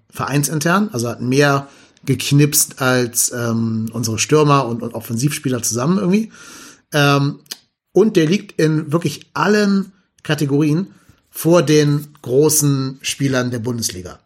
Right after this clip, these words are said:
Also der hat sieben Nominierungen für die Kicker elf des Tages und ist damit, äh, Pole Position in dieser Kicker elf Nominierung, gemeinsam mit Jeremy Frimpong von einem anderen Verein irgendwo da in der Nähe von Köln. Äh, also, ne,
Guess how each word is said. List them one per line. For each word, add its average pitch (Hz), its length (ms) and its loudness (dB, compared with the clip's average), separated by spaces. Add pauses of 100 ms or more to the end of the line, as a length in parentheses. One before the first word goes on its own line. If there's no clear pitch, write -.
Also 135 140 -4
der 143 160 4
hat 156 140 0
sieben 170 460 2
Nominierungen 156 640 4
für 147 120 -4
die 127 80 -4
Kicker 147 300 0
elf 131 240 -2
des - 200 -4
Tages 127 540 -2 (420)
und 143 180 0
ist - 200 0
damit, 139 440 2
äh, 127 200 -2
Pole 156 240 4
Position 127 400 0
in 123 80 0
dieser 120 160 -2
Kicker 123 320 -2
elf 117 500 -4
Nominierung, 123 600 0 (260)
gemeinsam 139 420 4
mit 120 140 2
Jeremy 127 320 2
Frimpong 135 560 0
von 117 480 -2
einem 107 260 -4
anderen 135 280 0
Verein 139 360 0
irgendwo 131 340 2
da 131 140 2
in 127 60 2
der 127 100 2
Nähe 131 160 2
von 127 160 -4
Köln. 143 380 2 (560)
Äh, 143 60 0
also, 127 320 0
ne, 151 460 0